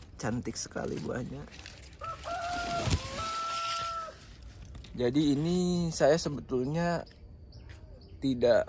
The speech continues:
menanam anggur secara khusus. Ini tempat persemaian cabai. Cuman tadinya saya lihat bagian atasnya ada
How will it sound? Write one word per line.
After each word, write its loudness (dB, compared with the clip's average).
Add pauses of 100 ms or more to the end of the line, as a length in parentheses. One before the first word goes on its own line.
(140)
menanam 2
anggur 2
secara 6
khusus. -6 (920)
Ini 0 (100)
tempat 4 (540)
persemaian 4
cabai. 2 (1600)
Cuman 0 (640)
tadinya 4
saya 8
lihat 4
bagian 8
atasnya 2
ada 8